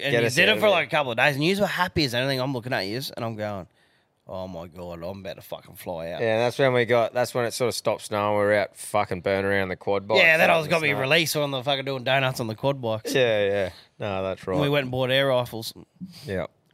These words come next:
Speaker 2: Yeah, like, from a local target.
Speaker 1: Yeah, yeah,
Speaker 2: Point seven five.
Speaker 1: like
Speaker 2: What were they? One point, point one seven five caliber air rifles with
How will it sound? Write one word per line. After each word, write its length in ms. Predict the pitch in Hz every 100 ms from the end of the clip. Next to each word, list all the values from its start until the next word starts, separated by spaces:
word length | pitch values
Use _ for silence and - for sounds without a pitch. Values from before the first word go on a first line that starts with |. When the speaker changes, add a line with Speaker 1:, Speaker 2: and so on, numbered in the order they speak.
| _ - - _
Speaker 2:
Yeah, 260 | 120 127 131
like, 180 | 120 117
from 200 | - 131
a 60 | 113
local 400 | 117 113 123 104
target. 460 | 104 101 120 - _ _ _ _ _ -
Speaker 1:
Yeah, 360 | 127 120 110 110
yeah, 180 | 127 139
Speaker 2:
Point 180 | 143
seven 320 | - 139 127 110
five. 360 | 123 123 131
Speaker 1:
like 40 | 147
Speaker 2:
What 180 | 165
were 60 | 202
they? 100 | 190
One 220 | 165 170
point, 260 | 175 175 156 -
point 300 | 190 226 -
one 240 | 170 170
seven 260 | 160 170 156
five 340 | - 131 135
caliber 440 | - 135 135 127 107
air 180 | 110 117
rifles 400 | 123 120 113 107
with 180 | 101